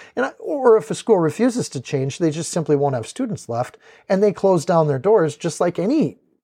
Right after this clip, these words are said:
organization would have to close if they're meeting no one's needs. Yet she misses something here, and, and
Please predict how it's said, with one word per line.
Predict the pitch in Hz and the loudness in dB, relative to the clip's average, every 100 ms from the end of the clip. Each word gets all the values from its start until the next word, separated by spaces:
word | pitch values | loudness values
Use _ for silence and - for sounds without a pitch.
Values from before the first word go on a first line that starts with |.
| _ | _
organization | 147 135 139 131 117 117 - 131 | 2 4 2 0 -2 -4 -4 -2
would | 123 | -2
have | 117 | -2
to | 113 | -6
close | - 120 131 139 | -4 -2 0 -2
if | - | -2
they're | 127 | -4
meeting | 131 135 127 | -2 0 -2
no | 123 | -2
one's | 123 120 113 | -4 -6 -2
needs. | 214 135 - - _ _ _ _ _ _ _ _ _ - | -2 -2 -6 -18 _ _ _ _ _ _ _ _ _ -2
Yet | 240 240 | 0 0
she | 254 | 0
misses | 240 247 - 285 | 0 0 0 -2
something | - 202 175 139 | 0 0 0 -2
here, | 147 147 | 2 4
and, | 151 139 _ - - - | 4 0 _ -20 -6 -2
and | 170 | -2